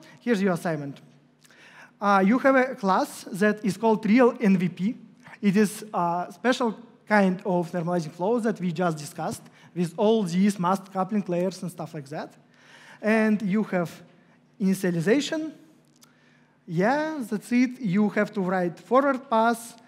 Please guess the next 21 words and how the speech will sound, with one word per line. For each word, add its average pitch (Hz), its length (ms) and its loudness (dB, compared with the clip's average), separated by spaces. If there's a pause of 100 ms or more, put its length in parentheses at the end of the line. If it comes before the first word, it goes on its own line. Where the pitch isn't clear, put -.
(220)
You 185 140 0
have 196 260 -2
to 190 60 -4
write 175 460 -2
inverse 220 400 2
pass, 226 540 0
computing 170 520 -6
Jacobian, 233 880 2 (680)
computing 185 460 0
log 190 200 -2
probability 233 800 2
by 196 140 0
using 190 480 2
your 180 140 0
Jacobian 190 680 0
and 165 160 -4
your 147 160 -8
prior 233 300 0
distribution, 202 840 -6 (440)
and 190 480 0 (240)
write 165 380 -6